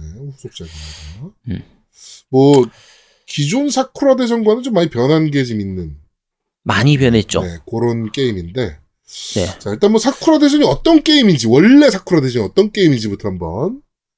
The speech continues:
Speaker 1: 얘기 한번 해보도록 하죠.
Speaker 2: 네, 일단 아까도 말씀드린 것처럼 이거 사쿠라 대전은 원래 세턴으로 나왔던 게임이고요.
Speaker 1: 네.
Speaker 2: 어, 저희가 구십이 화에서 이미 한번 소개를 좀 했었습니다.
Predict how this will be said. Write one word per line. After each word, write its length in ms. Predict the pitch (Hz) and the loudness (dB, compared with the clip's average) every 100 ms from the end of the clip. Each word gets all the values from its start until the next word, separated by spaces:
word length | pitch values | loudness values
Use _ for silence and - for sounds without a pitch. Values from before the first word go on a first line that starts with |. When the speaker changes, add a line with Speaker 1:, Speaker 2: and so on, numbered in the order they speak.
| _ - | _ -8
Speaker 1:
얘기 120 | 104 | -4
한번 240 | 104 92 101 | -2 -4 -6
해보도록 340 | 127 92 85 | -6 -8 -10
하죠. 480 | 82 80 82 151 240 _ - _ | -14 -12 -10 -10 -12 _ -20 _
Speaker 2:
네, 280 | 151 131 95 | 0 0 0
일단 880 | - 226 262 247 240 233 214 190 156 113 | -4 -2 2 2 4 2 2 -2 -4 -4
아까도 540 | - - 240 226 180 | -6 -4 0 2 4
말씀드린 380 | 151 117 147 147 | 4 2 0 -2
것처럼 600 | 135 160 180 135 107 98 - | -2 0 2 2 0 -4 -10
이거 300 | - 127 131 - | -8 -4 -4 -4
사쿠라 280 | - 240 277 | -6 0 0
대전은 400 | 208 175 165 151 | 2 2 2 4
원래 180 | 143 175 | 4 2
세턴으로 380 | 247 339 294 202 | 2 0 2 2
나왔던 280 | 110 110 123 | 2 0 -2
게임이고요. 640 | 131 107 - 139 139 87 - | 0 -2 0 0 0 -2 -4
Speaker 1:
네. 180 | 107 85 73 - - - | -8 -8 -12 -18 -20 -4
Speaker 2:
어, 380 | - 151 135 127 - _ | 0 4 4 2 -4 _
저희가 340 | - 214 208 - | 2 2 2 0
구십이 440 | 214 - 269 170 | 0 2 2 4
화에서 520 | 147 151 151 139 113 | 4 4 4 4 2
이미 160 | 101 131 | 2 -2
한번 260 | 143 147 165 | -2 0 0
소개를 260 | 208 175 | 0 -4
좀 120 | 139 | -4
했었습니다. 640 | 180 180 - 92 76 65 | -6 -6 -10 -6 -6 -6